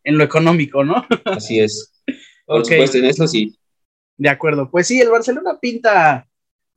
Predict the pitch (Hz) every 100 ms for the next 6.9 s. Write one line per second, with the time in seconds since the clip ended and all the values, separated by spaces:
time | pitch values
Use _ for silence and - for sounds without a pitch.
0 | _ 170 143 175 208 240 349 269 151 135
1 | 143 160 208 233 147 151 156 139 123 143
2 | 147 147 139 123 135 143 139 135 127 127
3 | 131 131 - 127 127 123 127 156 165 180
4 | 226 - _ _ - 160 190 143 131 139
5 | 147 143 151 151 147 135 127 117 - _
6 | _ _ - 147 185 190 - 233